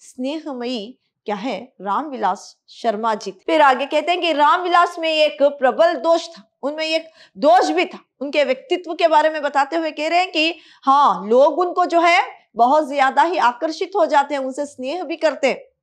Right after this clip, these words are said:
और एक विनम्र भाव भी रहता और लोग उनको समझते थे कि क्या है,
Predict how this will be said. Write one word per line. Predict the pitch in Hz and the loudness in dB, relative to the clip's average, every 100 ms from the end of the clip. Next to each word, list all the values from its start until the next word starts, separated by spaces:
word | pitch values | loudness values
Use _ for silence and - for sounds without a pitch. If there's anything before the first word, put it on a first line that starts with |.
| - | -2
और | 269 | 0
एक | 277 269 269 269 - 233 | 0 -2 -2 -4 -12 -6
विनम्र | 254 285 339 330 254 | 0 0 2 0 0
भाव | 202 240 339 311 | 0 4 4 2
भी | 311 | 0
रहता | 311 302 233 185 - | 0 0 0 -2 0
और | 311 294 269 - | 4 4 2 0
लोग | 214 240 285 | 2 2 2
उनको | 285 294 285 | -4 -4 -4
समझते | 277 233 247 277 | -4 -10 -8 -8
थे | 311 | -8
कि | 294 285 320 - _ _ | -6 -8 -8 -14 _ _
क्या | 240 | -2
है, | 269 262 | 0 0